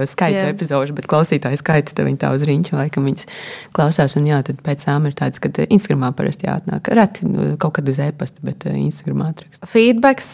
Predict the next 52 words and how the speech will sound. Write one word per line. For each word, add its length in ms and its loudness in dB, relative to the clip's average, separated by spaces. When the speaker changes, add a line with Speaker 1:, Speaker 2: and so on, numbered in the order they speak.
Speaker 2:
eh, 100 4
klausītāji 680 4
ir 100 4
ļoti 240 4
svarīgs, 520 2
un 80 4
arī 220 2
tagad 320 0
klausoties, 880 4
vai 200 2
arī, 120 2
ja 80 -2
tu 100 -6
klausies, 540 6
eh, 160 6
Omsona, 960 6
eh, 240 6
<laughs> 280 -20
podcastu, 600 2
tad, 280 4
eh, 220 6
noteikti, 600 4
eh, 180 2
padomā 540 4
par 120 -4
to, 180 4
kā 320 4
tu 80 -4
vari 140 -4
sniegt, 420 0
eh, 120 -4
atgriezenisko 680 0
Speaker 1:
Mhm. 60 2
Speaker 2:
saiti 600 2
tam 120 -4
saturam, 500 -2
ko 140 -8
tu 100 -12
patērē. 600 -6
Tas 160 -10
ir 60 -4
tik 240 -6
ļoti 220 -2
svarīgi, 440 -4
un 100 2
tas 180 -2
arī 220 4
ļauj 240 4
uzlabot 480 0
to 120 -8
satura 300 -6
kvalitāti. 680 -8